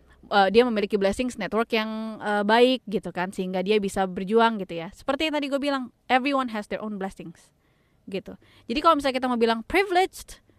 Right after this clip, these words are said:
everyone is privileged, tapi dengan bungkusan yang berbeda-beda. Nah, yang pengen gue katakan di sini adalah kadang-kadang nih ya, kita suka melihat orang-orang yang lebih baik dibanding kita, terus kita mencap mereka sebagai, "Iya, iya, lu enak, lu beruntung." "Iya,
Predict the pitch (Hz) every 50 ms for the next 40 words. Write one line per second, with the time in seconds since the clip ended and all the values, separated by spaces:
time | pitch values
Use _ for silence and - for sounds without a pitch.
0 | _ _ _ _ 233 294 349 359 247 180 165 160 160 - - 165 160 160 - 156
1 | 190 - - - - _ _ _ _ _ _ _ _ _ _ _ - - 175 -
2 | 240 247 220 190 175 175 202 233 240 - _ _ _ _ 208 190 196 175 190 -
3 | 208 208 202 185 170 170 165 170 175 175 190 196 165 143 - - _ _ _ _
4 | _ _ _ _ _ _ _ _ _ _ _ _ _ _ _ _ - 220 220 226
5 | 208 233 226 226 226 226 226 226 220 226 226 233 233 226 226 247 262 269 240 233
6 | 233 226 233 214 214 220 214 202 214 240 254 247 226 196 190 190 196 - _ _
7 | - - - - - - 220 202 196 185 190 208 220 226 - - 185 180 175 180
8 | 185 190 214 214 202 185 196 208 208 208 233 - 190 180 175 185 196 196 165 175
9 | 165 175 190 - 185 180 175 180 180 190 180 180 175 - 185 - - 214 233 -
10 | _ _ _ _ _ - - - 220 208 - 226 240 240 - _ _ - 208 190
11 | 190 190 190 190 - - 214 - - 202 190 196 - 226 - - 185 180 180 180
12 | 208 196 247 - 226 226 240 - 208 202 190 196 247 - - 196 240 262 214 185
13 | 175 175 180 180 180 - - 190 202 220 254 247 208 196 175 180 190 190 - 269
14 | 220 175 - _ _ _ _ _ - 151 151